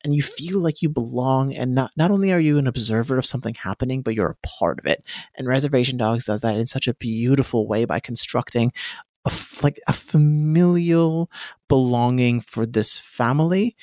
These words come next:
or for these kids, for their families, and for you by extension to be not only exposed to what's going on, but to be, like, feel, like, integrated into it. It's, it's just incredible. Like, it's funny, it's, it's heartfelt,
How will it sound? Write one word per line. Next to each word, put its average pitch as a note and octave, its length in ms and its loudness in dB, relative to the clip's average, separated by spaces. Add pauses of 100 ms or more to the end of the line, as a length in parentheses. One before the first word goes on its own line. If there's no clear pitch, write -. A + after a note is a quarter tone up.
(220)
or B2 100 2
for A#2+ 160 0
these G#2+ 160 0
kids, F3 460 0
for - 160 -8
their G#2+ 160 0
families, C3 640 0
and A#2+ 160 -2
for - 200 -4
you B2+ 320 0
by A2 140 0
extension A#2+ 580 -4
to - 80 -8
be C3+ 120 -4
not D3 140 0
only F#3+ 220 2
exposed C#3 800 0
to E3+ 80 -2
what's E3+ 180 2
going F3+ 300 -2
on, F3+ 220 2
but B2 160 -2
to C3+ 80 -4
be, B2 340 0 (420)
like, - 220 -4 (220)
feel, D#3 360 2
like, B2 360 -2
integrated - 640 -2
into - 320 -4
it. - 180 -4
It's, - 220 -6 (720)
it's G#3+ 100 0
just G3 180 2
incredible. D2 720 -2
Like, - 320 -2
it's - 200 0
funny, C3+ 480 0
it's, G2 240 0
it's - 120 -8
heartfelt, F2 720 0